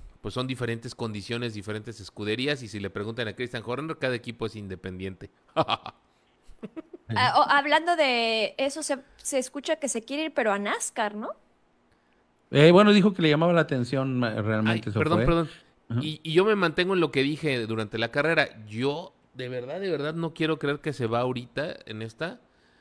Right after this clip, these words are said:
Speaker 2: Ujú.
Speaker 1: Eh, y creo que va a terminar la temporada. Creo que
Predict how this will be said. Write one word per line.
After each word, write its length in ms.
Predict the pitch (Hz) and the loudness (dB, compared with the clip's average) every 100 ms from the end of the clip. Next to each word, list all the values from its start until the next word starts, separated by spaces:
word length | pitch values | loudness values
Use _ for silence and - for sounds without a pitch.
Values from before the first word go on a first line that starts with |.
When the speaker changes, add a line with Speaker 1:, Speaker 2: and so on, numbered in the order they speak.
| _ - | _ -10
Speaker 2:
Ujú. 60 | 104 | -2
Speaker 1:
Eh, 540 | 101 98 95 95 95 92 | 0 2 2 0 -2 -4
y 420 | 104 98 98 92 - | -4 -4 -8 -10 -4
creo 320 | 120 123 131 | 0 0 0
que 80 | 135 | 0
va 100 | 113 | 0
a 60 | |
terminar 480 | 110 117 107 98 95 | 0 -4 -4 -6 -6
la 120 | 95 | -6
temporada. 560 | 92 101 117 113 104 95 | -8 -8 -6 -4 -4 -8
Creo 480 | - 123 107 101 127 | -6 -6 -6 -10 -12
que 240 | 117 95 | -12 -12